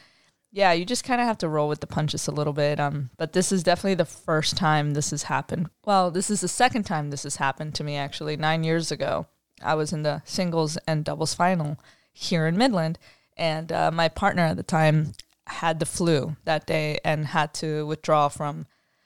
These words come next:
the, our doubles match. So, uh, yeah, <laughs> it's a, it's an interesting series of events, if you will.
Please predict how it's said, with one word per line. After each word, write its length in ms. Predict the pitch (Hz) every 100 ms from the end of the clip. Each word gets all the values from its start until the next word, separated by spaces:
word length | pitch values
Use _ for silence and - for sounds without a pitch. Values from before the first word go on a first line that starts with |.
| _ _ _
the, 120 | 180 -
our 100 | -
doubles 380 | 170 165 147 151
match. 400 | 175 - - - -
So, 520 | - - 160 156 160
uh, 300 | 160 165 165 151 - _ _ -
yeah, 300 | 180 165 160 -
<laughs> 100 | -
it's 320 | 196 185 -
a, 320 | 185 170 165 -
it's 140 | -
an 80 | 196
interesting 880 | 214 214 214 - 185 180 170 165 160 _ _ _ _ _
series 420 | - - 180 175 165
of 80 |
events, 380 | 151 151 147 147
if 120 | -
you 100 | 170
will. 200 | 156 -